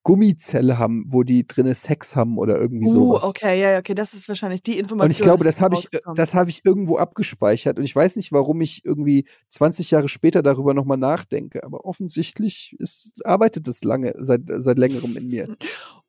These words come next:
Speaker 2: Ja, oder dein Betriebssoftware in deinem Gehirn ist super langsam und die kommen jetzt erst zu den <laughs> Sachen, die damals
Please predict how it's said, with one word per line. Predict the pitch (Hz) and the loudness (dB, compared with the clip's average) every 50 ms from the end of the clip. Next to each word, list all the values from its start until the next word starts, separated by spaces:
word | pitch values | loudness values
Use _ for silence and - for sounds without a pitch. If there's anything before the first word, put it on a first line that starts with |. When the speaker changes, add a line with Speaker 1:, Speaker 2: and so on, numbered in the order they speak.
| _ _ _ _ _ - | _ _ _ _ _ -4
Speaker 2:
Ja, | 226 233 247 240 220 226 240 - _ - - - - | -2 0 2 2 2 0 -4 -8 _ -20 -20 -12 -2
oder | - 214 233 254 | 2 4 4 6
dein | 214 220 214 214 208 | 4 4 2 0 0
Betriebssoftware | - 214 185 - - 302 320 - - - - 202 196 202 - - - 202 190 185 180 170 | -2 -6 -6 -2 -2 -2 -2 -2 -4 -2 2 2 2 2 0 -6 -4 -2 0 0 2 0
in | 185 202 196 | 0 0 0
deinem | 196 190 190 190 190 | 0 0 0 0 0
Gehirn | 185 190 156 208 233 233 214 | -2 -2 0 0 0 0 0
ist | 185 - - - - - - - | -2 -4 -6 -8 -8 -8 -6 -4
super | - 226 220 214 190 - 208 | -2 -2 -2 -2 0 2 2
langsam | 202 202 190 190 190 190 170 - 160 151 - | 4 6 4 2 2 0 -4 -6 -6 -8 -6
und | - - 180 | -8 -8 -8
die | 196 190 | -8 -8
kommen | - - 202 196 196 | -4 -2 -2 0 0
jetzt | 185 185 208 220 220 - - - | 0 0 0 0 0 -2 -6 -4
erst | - 233 214 - - | -2 -2 -2 -2 -4
zu | - 247 233 | -4 -2 -2
den | 190 185 247 | 0 0 -2
<laughs> | |
Sachen, | 226 - 214 - - 247 - - 240 | 0 2 2 2 2 0 0 -2 0
die | 196 - 233 - | 0 0 -2 0
damals | - 226 220 202 202 196 185 180 180 180 | 0 2 2 2 2 2 2 0 0 -4